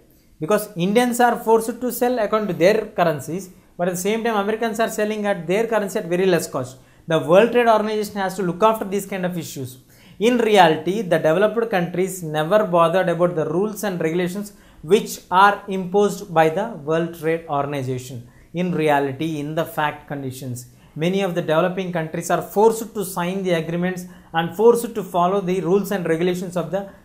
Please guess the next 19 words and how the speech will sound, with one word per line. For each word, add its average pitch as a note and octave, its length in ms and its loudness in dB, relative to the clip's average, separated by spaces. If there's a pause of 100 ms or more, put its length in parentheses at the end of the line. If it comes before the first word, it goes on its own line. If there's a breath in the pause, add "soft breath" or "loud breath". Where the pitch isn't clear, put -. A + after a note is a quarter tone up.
World F3+ 340 4
Trade G3 180 2
Organizations. D3+ 760 0 (220 soft breath)
But F#3 140 2
at F#3+ 120 -2
the F3+ 80 -6
same G#3+ 360 -4
time, G#3+ 200 -2
when F#3 100 2
it F#3+ 140 0
comes G3+ 220 -2
to G3 80 -4
developed F#3+ 400 2
nations F#3 460 -6
like F3+ 360 -4
America, D#3+ 680 -4
France, D#3+ 400 -4
Britain, D3+ 420 -6 (280 loud breath)
Russia E3+ 500 -2